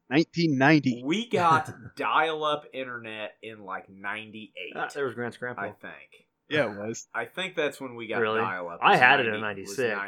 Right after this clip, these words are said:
Speaker 2: ninety-eight.
Speaker 3: We had
Speaker 1: We
Speaker 3: America Online in ninety-three.
Speaker 2: Jesus,
Speaker 1: Yeah, we
Speaker 2: rich boy. <laughs>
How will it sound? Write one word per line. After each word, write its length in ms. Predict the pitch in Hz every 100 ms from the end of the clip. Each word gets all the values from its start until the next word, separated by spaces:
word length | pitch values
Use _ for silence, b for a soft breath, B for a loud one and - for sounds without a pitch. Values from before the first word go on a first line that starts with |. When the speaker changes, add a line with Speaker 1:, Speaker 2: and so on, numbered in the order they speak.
| 95
Speaker 2:
ninety-eight. 440 | 92 90 85 82 _ 139
Speaker 3:
We 120 | 170
had 100 | 190
Speaker 1:
We 40 |
Speaker 3:
America 380 | 131 127 131 -
Online 460 | 117 113 110 156 139
in 80 | 113
ninety-three. 640 | 113 104 92 117 117 98
Speaker 2:
Jesus, 680 | 110 127 160 180 127 98 -
Speaker 1:
Yeah, 120 | 113
we 180 | 107 151
Speaker 2:
rich 200 | 165 151
boy. 340 | 151 143 127 -
<laughs> 100 | 220